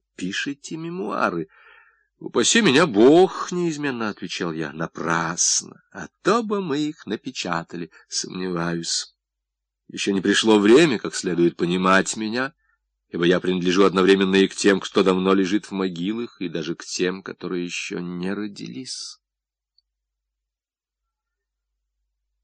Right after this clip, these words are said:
Итальянцы начали войну с того, что в поездах, идущих из Франции,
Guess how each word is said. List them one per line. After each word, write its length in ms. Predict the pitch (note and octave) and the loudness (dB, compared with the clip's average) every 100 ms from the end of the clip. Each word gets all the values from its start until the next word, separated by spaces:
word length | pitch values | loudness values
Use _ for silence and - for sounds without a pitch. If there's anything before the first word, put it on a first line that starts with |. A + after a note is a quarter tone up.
| _ _ _ | _ _ _
Итальянцы 800 | - G#2+ G#2 G#2 A3+ B3+ - E3+ | -6 0 2 6 6 8 8 6
начали 520 | C3 G3 A3+ - F#3+ E3 | 6 4 4 2 4 4
войну 580 | A2+ G#2+ G#2 A#2+ C#3 | 6 6 4 4 4
с 220 | - - - | 4 0 0
того, 520 | G#2 F2 G2 F#3 G#3+ | 2 4 6 8 8
что 580 | - - - G2 F#2+ F2+ | 4 0 -2 4 4 4
в 180 | - - | -2 -2
поездах, 720 | F2+ E2+ E2+ B2 A#3+ - - | 0 2 0 2 2 2 -2
идущих 400 | F2 F2 - F2+ | -2 -2 -4 -6
из 140 | F2+ | -6
Франции, 800 | - F#2 F#2 F#2 E2+ - - F2 | -4 0 2 0 -2 -6 -6 -10